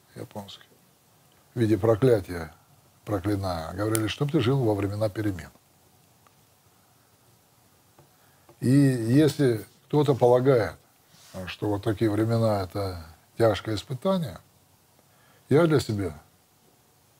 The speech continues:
понимаю эти времена как время возможностей. Потому что тот, кто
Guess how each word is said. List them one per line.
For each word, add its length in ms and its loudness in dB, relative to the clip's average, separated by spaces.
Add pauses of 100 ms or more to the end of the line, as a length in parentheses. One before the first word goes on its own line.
(300)
понимаю 360 2
эти 100 0
времена 520 2 (1600)
как 200 -2
время 300 4
возможностей. 680 -4 (3000)
Потому 260 2
что 180 2
тот, 340 2
кто 440 0